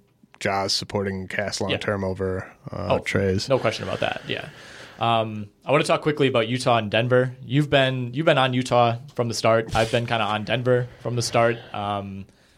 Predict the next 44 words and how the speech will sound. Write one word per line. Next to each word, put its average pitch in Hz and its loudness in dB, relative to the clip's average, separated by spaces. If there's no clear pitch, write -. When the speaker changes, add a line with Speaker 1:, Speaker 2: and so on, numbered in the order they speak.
Speaker 2:
I 135 0
know, 143 2
do 123 -4
you, 170 2
do 135 -8
you 156 -4
still 147 0
view 135 2
Utah 123 2
as 110 -2
a 107 2
legitimate, 110 -2
I 131 -2
think 151 2
it's 131 0
fair 117 4
to 113 2
say 104 0
dark 107 0
horse 107 2
now, 107 0
title 113 0
contender? 123 0
Speaker 1:
No, 120 4
not 113 4
really. 101 6
Speaker 2:
Did - -4
you 104 2
Speaker 1:
Um, 98 2
Speaker 2:
feel 131 4
that 120 0
way 117 0
at 113 -4
the 113 -8
start 107 -4
of 117 -6
the 135 -6
year? 147 -4
Speaker 1:
I 147 4
mean, 143 2
I 123 2
thought 151 0
they 135 4
were 120 4